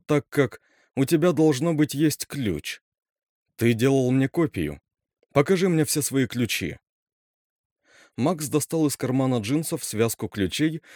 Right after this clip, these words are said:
и демонстративно помахал ей перед нами с Оксаной. «Да, я сделал себе копию ключа от твоей квартиры»,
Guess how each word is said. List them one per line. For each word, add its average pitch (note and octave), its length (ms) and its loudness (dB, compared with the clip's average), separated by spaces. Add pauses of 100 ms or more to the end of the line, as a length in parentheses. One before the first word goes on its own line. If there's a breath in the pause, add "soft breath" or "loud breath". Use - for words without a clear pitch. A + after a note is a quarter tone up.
(180 loud breath)
и D3+ 80 2
демонстративно D#3+ 800 2
помахал C#3 500 0
ей D3 240 0
перед D3+ 360 2
нами B2 260 2
с B2+ 140 -2
Оксаной. D2+ 640 -6 (1080)
«Да, E2+ 340 0
я C#3+ 200 4
сделал D3 420 0
себе B2 300 0
копию D3 380 0
ключа D#3+ 360 -2
от - 120 -8
твоей C3+ 240 2
квартиры», F2+ 640 -4